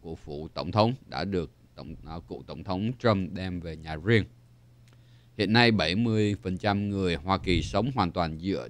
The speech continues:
trên tường-, tiền lương đi làm mỗi tháng. À, chip về não của ông, à, Elon Musk có thể mang lại cho người dùng những lợi ích như thế nào?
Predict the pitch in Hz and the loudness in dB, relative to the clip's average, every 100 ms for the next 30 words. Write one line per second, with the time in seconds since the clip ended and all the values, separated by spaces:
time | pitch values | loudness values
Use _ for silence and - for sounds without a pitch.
0 | - 98 92 95 87 80 78 _ 92 85 | -6 -4 -4 -4 -10 -10 -18 _ -2 -2
1 | 87 95 95 92 90 73 78 78 95 101 | -2 -2 -2 -2 -2 -2 -6 -10 -2 0
2 | 117 - _ _ _ _ _ - _ _ | -2 -8 _ _ _ _ _ -20 _ _
3 | _ _ _ _ _ _ _ - - 85 | _ _ _ _ _ _ _ -20 -12 -6
4 | 87 82 - - - - _ _ - 208 | -4 -6 -12 -20 -20 -20 _ _ 6 6
5 | - - - - - - - 80 90 82 | 4 -4 -4 -4 -18 -20 -20 -6 -2 -2
6 | 80 76 78 87 98 - 98 139 - - | -4 -6 -8 -2 -2 0 -4 -4 -6 -20
7 | - _ _ _ 92 69 67 71 - - | -20 _ _ _ -6 -6 -6 -10 -12 -18
8 | - _ _ _ - 104 95 90 87 85 | -20 _ _ _ -4 -2 0 -2 -2 -4
9 | 80 _ _ 101 92 98 95 98 - - | -8 _ _ -2 0 0 0 0 0 -2
10 | - - _ _ _ _ 127 90 85 107 | -6 -16 _ _ _ _ -4 -2 0 0
11 | 101 92 58 - 95 92 90 85 85 90 | 2 0 -4 -4 -4 -2 -2 -4 -2 -4
12 | 80 - 82 78 98 117 85 120 135 _ | -4 -12 -16 -12 -6 -4 -4 -6 -8 _
13 | 101 95 101 104 80 | -10 -8 -4 -2 -2